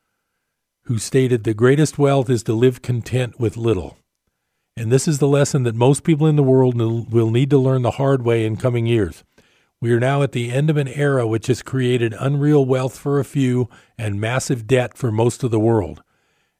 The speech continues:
As all the bubble markets in stocks, bonds, property, and other financial assets implode, together with the debt that has fueled it all, hundreds of trillions of dollars will just vanish and never return.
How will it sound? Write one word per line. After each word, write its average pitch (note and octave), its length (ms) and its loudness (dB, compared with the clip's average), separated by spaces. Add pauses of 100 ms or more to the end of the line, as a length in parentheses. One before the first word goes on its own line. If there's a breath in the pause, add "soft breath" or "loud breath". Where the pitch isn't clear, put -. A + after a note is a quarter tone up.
(120)
As A#2 200 -2
all C#3 200 4
the D3 100 4
bubble C#3+ 320 2
markets C3+ 440 0
in A#2+ 140 -2
stocks, C3 420 -2
bonds, B2+ 400 -2
property, C3 520 0
and A#2+ 100 0
other B2 180 0
financial B2 520 -4
assets A#2+ 420 -4
implode, A2+ 720 0 (380 soft breath)
together B2+ 400 2
with B2 180 2
the A2 80 -4
debt C3 360 0
that A#2 120 -2
has A2 160 -4
fueled C#3+ 380 2
it B2 100 4
all, G#2 400 -2 (380 soft breath)
hundreds D3+ 480 0
of A#2+ 160 2
trillions D3+ 560 2
of B2 100 0
dollars B2+ 460 2
will A2+ 180 0
just A#2 340 -2
vanish G#2+ 640 -4 (320)
and G#2 160 -6
never B2 260 2
return. A2+ 560 -2